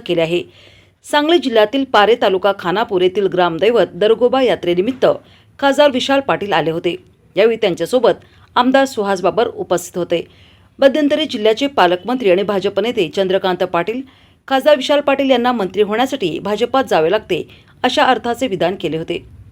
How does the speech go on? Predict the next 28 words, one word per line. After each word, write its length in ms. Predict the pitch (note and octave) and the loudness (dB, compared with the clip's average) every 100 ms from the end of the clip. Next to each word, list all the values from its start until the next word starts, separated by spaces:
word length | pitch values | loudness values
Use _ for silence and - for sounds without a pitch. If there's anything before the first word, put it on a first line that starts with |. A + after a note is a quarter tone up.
| - - - | -20 -20 2
यावर 160 | C4 D4 | 6 6
मतदारसंघामध्ये 880 | C4 C4 C#4 C#4 A3+ G#3+ B3 F3 - | 4 6 4 4 -2 -2 0 -2 -2
उलटसुलट 560 | A3+ B3+ C4 G#3 G#3 | 4 4 4 -4 -4
चर्चा 360 | G#3 F3 F3+ F#3 | -2 -4 -2 -6
सुरू 200 | F#3 E3+ | -4 -8
झाली 220 | E3+ D#3 | -6 -6
होती. 260 | D#3 D#3 - - - - - | -8 -10 -16 -20 -20 -20 2
यावेळी 160 | C4+ D4 | 2 4
पत्रकारांनी 640 | A#3+ - G3 G3 A#3+ F#3+ F3+ | 0 0 0 2 2 -2 -4
खासदार 260 | G3 B3 | 0 0
विशाल 240 | G3+ F#3+ F3 | 0 -2 -2
पाटील 260 | F3+ G#3+ | -2 -2
यांच्याशी 400 | A3+ F#3+ B3 G#3 | -4 -2 -4 -6
संवाद 360 | E3+ F#3 E3 E3 | -4 -2 -2 -2
साधला. 340 | F#3 D#3 D#3 - - - - | -4 -4 -4 -8 -18 -20 -8
"आपण 260 | - D4+ D4 | 0 0 4
भाजपमध्ये 540 | A#3 A3 A3+ A#3+ B3 | 2 2 -2 0 -2
प्रवेश 340 | C#4 F#3 F#3+ - | 0 0 0 0
करणार 320 | F3+ E3 E3+ | -2 0 -2
आहात 240 | F#3 G3 G3+ | -2 -4 -6
असे 200 | F#3 A#3+ | -6 -6
बोलले 300 | G3 D#3 E3+ | -4 -4 -2
जाते." 380 | A3 A3+ D3+ - _ _ _ _ | -2 -2 -6 -8 _ _ _ _
या 100 | C4+ | -2
प्रश्नावर 400 | C#4+ C4+ C4+ C#4+ | 2 0 2 0
ते 120 | D4 C#4+ | 0 -4
थेट 160 | A#3 G3+ | -4 -4
म्हणाले, 320 | G3 G#3+ G3+ | -2 -2 -2